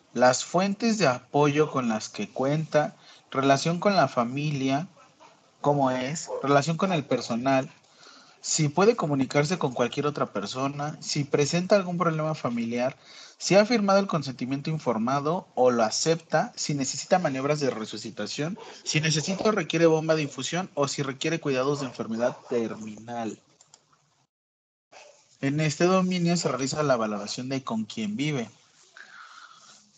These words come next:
Pregunta B, digo, perdón, A. Dominio doce, confort. B.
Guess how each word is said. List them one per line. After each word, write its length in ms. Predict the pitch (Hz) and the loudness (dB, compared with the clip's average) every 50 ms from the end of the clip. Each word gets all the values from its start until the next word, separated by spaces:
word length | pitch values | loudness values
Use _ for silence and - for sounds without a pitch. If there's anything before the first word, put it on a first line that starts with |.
| _ - - _ _ _ _ _ _ | _ -20 -20 _ _ _ _ _ _
Pregunta 640 | - 170 180 185 214 220 208 196 - 160 127 120 - - | 0 0 2 4 4 4 4 4 4 2 0 0 -2 -4
B, 380 | 143 160 202 208 180 143 107 - | 0 2 4 4 2 0 -2 -6
digo, 260 | - 143 170 170 170 151 | -4 -2 0 2 2 2
perdón, 320 | 160 147 160 160 156 - - | 2 2 2 2 2 2 2
A. 340 | - 190 208 180 135 - - - - - _ _ _ _ _ _ _ _ _ _ _ - - - - - _ _ _ _ - - - - _ _ _ | 2 2 2 2 -2 -4 -10 -16 -20 -20 _ _ _ _ _ _ _ _ _ _ _ -20 -20 -20 -20 -20 _ _ _ _ -20 -20 -20 -20 _ _ _
Dominio 760 | - 135 135 160 170 170 175 190 208 220 220 214 214 214 202 175 | -6 2 4 4 4 4 4 4 4 6 6 6 6 6 4 4
doce, 600 | 151 170 175 185 185 - - - 175 180 180 - - - | 4 4 4 4 2 0 0 0 -2 -2 -2 -4 -6 -2
confort. 640 | - 120 113 113 110 - - 139 143 135 117 110 - - - - _ _ _ _ _ _ _ _ _ _ _ _ _ _ _ _ _ _ _ _ _ _ _ _ _ | 0 0 0 0 -2 -2 2 6 6 6 6 4 0 -6 -16 -20 _ _ _ _ _ _ _ _ _ _ _ _ _ _ _ _ _ _ _ _ _ _ _ _ _
B. 460 | 113 120 165 175 180 180 151 117 - | -6 -2 0 2 2 2 0 -2 -4